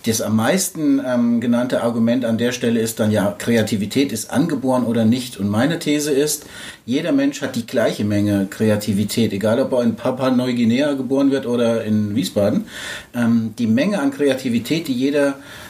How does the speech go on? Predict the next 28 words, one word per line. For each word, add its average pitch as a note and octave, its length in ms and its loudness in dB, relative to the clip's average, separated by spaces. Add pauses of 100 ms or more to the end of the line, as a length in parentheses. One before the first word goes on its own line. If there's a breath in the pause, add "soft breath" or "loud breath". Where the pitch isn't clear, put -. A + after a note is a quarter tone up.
(120)
ähm, A2 240 0
Mensch C#3+ 340 0
in D#3 180 2
sich D#3+ 200 -6
trägt, C#3 320 0
ist - 180 -2
eigentlich A#2+ 440 0
identisch. A2+ 640 0 (240 loud breath)
Und A2+ 180 2
ich A2+ 140 -6
leite A#2 300 0
das C3+ 180 0
im A#2+ 140 -2
Vortrag C3+ 520 -2
daher B2 880 0
über, B2+ 360 2
über A#2 200 -2
Kinder A#2 440 2
einfach. F#2+ 320 -2
Und G2 100 0
das A2 160 0
kann B2 240 0
jeder C3+ 260 2
ja C3 100 2
für C3 160 -4
sich C#3 180 -2
auch G#2+ 100 -2
nachvollziehen. A2 640 0